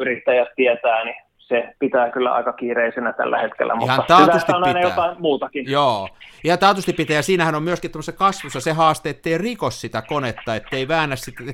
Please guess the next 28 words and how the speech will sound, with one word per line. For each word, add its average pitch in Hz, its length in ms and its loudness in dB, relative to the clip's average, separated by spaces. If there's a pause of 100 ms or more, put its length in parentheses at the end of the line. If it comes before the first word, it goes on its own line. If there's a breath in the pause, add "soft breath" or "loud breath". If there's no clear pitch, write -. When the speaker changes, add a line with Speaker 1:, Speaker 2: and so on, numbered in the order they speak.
Speaker 2:
tavallaan 135 480 2 (720 loud breath)
teillä 160 200 0
on 139 80 -6
tämmöinen 151 360 -4
arvoperusta 131 960 4
tässä 113 320 -6
hommassa, 120 460 -2
niin 117 160 -4
kuin 120 160 -6
nämä 120 160 -2
ukrainalaishommat 117 1000 -4
ja 117 60 -10
kaikki 131 400 -4
muut 127 320 -6 (100)
ko-, 110 220 -16
mit-, 131 240 -10
koulutus, 135 560 -2
mitä 117 180 -8
te 113 120 -10
teette, 120 480 -6
niin 110 200 -8
osoittaa, 113 520 -6
niin 107 160 -6 (480 loud breath)
ettei - 340 -4
lähde 147 140 -4
sitä 143 360 -4
rikkoon, 101 540 -8
ettei, 110 420 -8